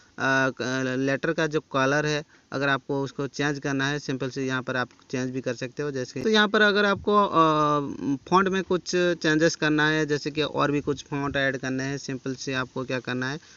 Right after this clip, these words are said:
चूज़ फॉन्ट पर क्लिक करना है और यहाँ पर आपको कुछ फॉन्ट दिया जाता है जो कि आप font यहाँ पर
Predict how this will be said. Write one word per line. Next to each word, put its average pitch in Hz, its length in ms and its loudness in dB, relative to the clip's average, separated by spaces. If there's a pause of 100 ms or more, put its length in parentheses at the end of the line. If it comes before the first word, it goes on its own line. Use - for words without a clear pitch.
(140)
चूज़ 190 220 0
फॉन्ट 165 300 0
पर 135 140 0
क्लिक 147 280 -2
करना 156 280 2
है 165 160 -2 (380)
और 135 140 0
यहाँ 139 200 2
पर 139 160 -2
आपको 131 260 -2
कुछ 131 240 -6
फॉन्ट 147 240 -2
दिया 151 260 0
जाता 147 320 -2
है 156 160 -6 (340)
जो 131 140 -2
कि 135 180 -4
आप 131 260 -2 (400)
font 135 220 -2
यहाँ 127 320 -2
पर 156 140 -4